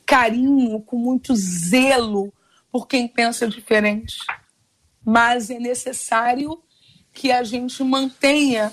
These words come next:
algumas convicções que fazem parte, inclusive, dessa cisão para o protestantismo. Nós não acreditamos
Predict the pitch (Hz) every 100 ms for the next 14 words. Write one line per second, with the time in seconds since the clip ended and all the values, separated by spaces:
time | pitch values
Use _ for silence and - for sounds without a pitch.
0 | - 226 226 226 240 - 175 147 - -
1 | - 262 277 269 233 - - _ - -
2 | - 311 - 320 311 294 - 294 320 -
3 | 302 320 302 214 220 311 359 277 214 214
4 | _ _ _ _ 233 311 320 - - 330
5 | 330 240 294 311 330 233 - 247 247 269
6 | 269 277 - 302 302 - 277 262 240 202
7 | _ _ _ _ - _ - 262 269 262
8 | 240 269 262 269 285 349 _ _ _ _
9 | _ _ 254 262 - 262 254 208 - -
10 | 247 247 277 339 - -